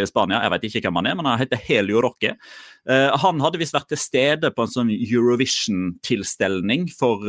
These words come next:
noen uker tilbake igjen, der de forskjellige bidragene som skal representere nasjonen, de forskjellige nasjonene i finalen i Malmö, er det vel, i mai, ble presentert. Eh, og han hadde da en live-sekvenser med f-, de forskjellige deltagerne.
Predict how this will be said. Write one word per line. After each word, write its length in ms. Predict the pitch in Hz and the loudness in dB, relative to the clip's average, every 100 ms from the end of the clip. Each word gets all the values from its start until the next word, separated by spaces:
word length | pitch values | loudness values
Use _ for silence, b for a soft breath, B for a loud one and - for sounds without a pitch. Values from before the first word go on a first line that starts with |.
| 110 | 0
noen 260 | 110 110 101 | 0 0 -2
uker 220 | 113 131 | -2 -2
tilbake 360 | 95 92 82 127 | 0 0 0 -2
igjen, 180 | 160 135 | 0 0
der 140 | 120 | 0
de 140 | 107 | 0
forskjellige 480 | 104 117 127 101 90 | -2 -2 -2 0 0
bidragene 680 | 98 101 110 101 87 82 82 | 0 0 4 4 2 -4 -4
som 160 | - 90 | -4 -6
skal 200 | - 90 | -4 -4
representere 640 | 90 90 87 101 90 85 | -4 -8 -4 0 0 0
nasjonen, 680 | 85 85 95 82 82 82 82 82 | -4 -4 -6 -6 -6 -6 -10 -4
de 100 | 87 | -4
forskjellige 360 | 104 98 92 80 | -2 -2 -2 -2
nasjonene 520 | 87 101 85 80 82 | -4 -4 -6 -4 -2
i 140 | 90 - | -2 -4
finalen 400 | 98 87 92 85 | 0 0 2 -2
i 140 | 82 | -4
Malmö, 560 | 82 85 85 90 90 82 80 | -4 -4 -2 -2 -2 -2 -2
er 80 | |
det 60 | 90 | 0
vel, 140 | 214 - B B B B | -2 -4 B B B B
i 140 | 131 | 2
mai, 300 | 143 180 254 | 4 2 2
ble 280 | 127 143 131 | 2 4 4
presentert. 800 | - 110 110 107 85 - - - _ | 2 -2 -2 -2 -4 -4 -16 -16 _
Eh, 720 | 113 110 110 110 110 107 110 113 - | 0 2 4 4 4 4 4 2 0
og 220 | 127 131 143 | 2 4 6
han 200 | 143 139 | 4 2
hadde 340 | 127 127 127 120 | 2 0 0 2
da 120 | 113 107 | 4 4
en 140 | 104 104 98 | 2 0 0
live-sekvenser 1000 | 98 143 143 - 143 143 131 - 139 151 | 2 2 0 -6 -2 0 0 2 2 2
med 220 | 131 117 | 2 2
f-, 100 | - | -2
de 180 | 120 120 | -6 -4
forskjellige 440 | 120 113 113 95 95 | -2 -2 0 2 2
deltagerne. 680 | 107 131 110 87 87 190 | 0 0 2 0 0 -4